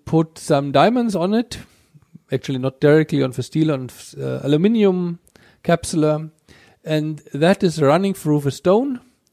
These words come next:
And that is a well-known technology in cutting granite in the quarry,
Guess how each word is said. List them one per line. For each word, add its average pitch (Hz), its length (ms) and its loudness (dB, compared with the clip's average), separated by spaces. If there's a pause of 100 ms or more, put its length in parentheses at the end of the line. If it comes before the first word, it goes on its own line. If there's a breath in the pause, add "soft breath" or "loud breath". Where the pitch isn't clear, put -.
(440 soft breath)
And 151 140 -6
that 160 140 2
is 156 140 0
a 139 60 2
well-known 185 460 2
technology 151 760 -2
in 131 340 -8 (640)
cutting 139 840 -2
granite 131 640 0
in 123 140 -14
the 123 120 -4
quarry, 127 460 0